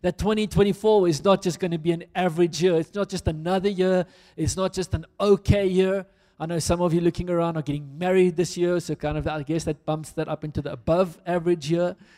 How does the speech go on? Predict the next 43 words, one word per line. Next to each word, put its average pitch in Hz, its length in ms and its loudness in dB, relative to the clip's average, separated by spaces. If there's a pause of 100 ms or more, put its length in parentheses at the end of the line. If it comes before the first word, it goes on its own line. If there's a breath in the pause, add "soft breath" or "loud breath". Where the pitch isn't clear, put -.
(240 soft breath)
Some 220 180 4
of 214 100 6
us 196 200 4
are 180 120 6
having 170 240 2
children 226 500 8
for 208 180 2
the 202 80 6
first 214 360 2
time, 208 460 -2 (300 soft breath)
so 175 140 2
that 165 260 2
bumps 185 320 2
it 180 40 2
up 175 200 0
into 160 180 -4
the 165 120 -6
above 170 420 2
average 160 420 2
year, 160 340 2 (320 soft breath)
and 139 200 -6
then 156 420 -2
the 139 320 -4
not 147 220 -2
sleeping 180 440 -2
year. 160 360 -2 (360 soft breath)
Um, 123 360 -12 (360)
and, 127 380 -6 (320)
but 185 140 6
it's 196 80 4
gonna 202 180 2
be 196 140 4
a - 20 6
great 208 560 2
year. 214 300 -8 (1300)
But 202 100 2
I 220 80 4
believe 233 420 4
it's - 160 0
not 226 220 0
gonna 214 180 0
be 208 260 0
a, 185 120 2